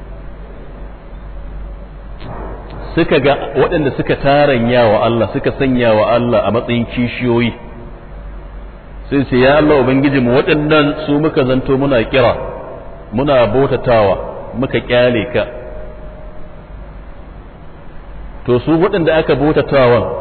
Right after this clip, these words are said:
aka taranya su ga Allah subhanahu wa ta'ala, nan da nan sai su maida musu martani cewa, "A'a, ƙarya kuke yi.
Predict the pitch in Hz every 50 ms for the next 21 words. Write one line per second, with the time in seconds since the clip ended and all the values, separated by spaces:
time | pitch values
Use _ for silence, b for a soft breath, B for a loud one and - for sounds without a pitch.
0 | - - - - - - - - - - - - - 135 143 - 151 - - 147
1 | 143 151 147 143 131 123 127 131 123 - 147 127 110 117 123 123 120 123 117 101
2 | - - - - - 101 107 107 123 127 127 110 113 127 127 - 117 117 131 143
3 | 156 160 - - - - - - - - - - - - - - - 110 131 156
4 | 151 143 127 131 127 123 - 139 131 - 135 120 117 127 131 127 131 120 113 117
5 | 113 - 120 113 120 113 120 113 110 - 123 120 113 113 123 113 117 - 117 117
6 | 120 123 127 120 - 131 117 - - 98 87 82